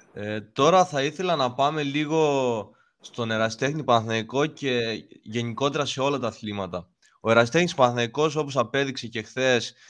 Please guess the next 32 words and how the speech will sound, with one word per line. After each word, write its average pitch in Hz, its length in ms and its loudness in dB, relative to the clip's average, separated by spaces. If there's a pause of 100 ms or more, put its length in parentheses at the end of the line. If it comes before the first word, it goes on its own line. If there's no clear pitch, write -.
(140)
η 113 80 -2
ομάδα 123 560 6
βόλεϊ 123 300 2
ανδρών 113 480 0
που 110 80 -10
κέρδισε 110 600 -4 (500)
στο 113 280 -2
Ρέντι 120 320 4
τον 104 120 -2
Ολυμπιακό 104 600 -4
με 101 320 -8
τρία 117 200 0
ένα 107 160 -2
σετ, 160 340 -4 (240)
έχει 156 220 0
επιστρέψει 143 420 0
για 120 120 2
τα 107 100 2
καλά. 110 320 6 (320)
Αντιμετώπισε 117 800 0
πολλές 123 280 2
δυσκολίες 127 460 -2
κατά 107 180 -2
το 101 80 -4
παρελθόν, 107 600 -2 (220)
οικονομικά 117 540 0
προβλήματα. 127 800 -2 (160)
Η 117 100 -6
ομάδα 147 380 4
όμως 147 240 0
είναι 143 100 -2
εδώ, 123 420 0